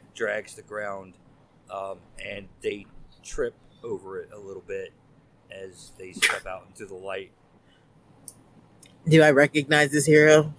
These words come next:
Speaker 1: No.
Speaker 2: Can I call upon my nerding <laughs> to know who this is?
Speaker 1: No, you have no idea who this.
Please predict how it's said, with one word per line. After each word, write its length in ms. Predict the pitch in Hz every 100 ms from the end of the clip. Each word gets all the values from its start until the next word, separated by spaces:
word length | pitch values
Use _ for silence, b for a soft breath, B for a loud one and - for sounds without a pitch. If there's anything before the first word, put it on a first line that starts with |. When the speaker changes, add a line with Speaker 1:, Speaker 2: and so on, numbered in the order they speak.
| _ _ - -
Speaker 1:
No. 140 | 113
Speaker 2:
Can 100 | 107 160
I 40 |
call 240 | - 147
upon 220 | 147 156 143
my 120 | 143
nerding 520 | 139 143 143 151 147 - 262
<laughs> 160 | 175
to 100 | 208
know 200 | 180 170
who 120 | 180
this 300 | 170 170 -
is? 440 | - 165 160 - - -
Speaker 1:
No, 340 | 131 131 107 98
you 180 | 127 135
have 220 | 131 110 113
no 220 | 135 131
idea 600 | 120 120 110 110 110 95 98
who 140 | 98
this. 280 | 90 90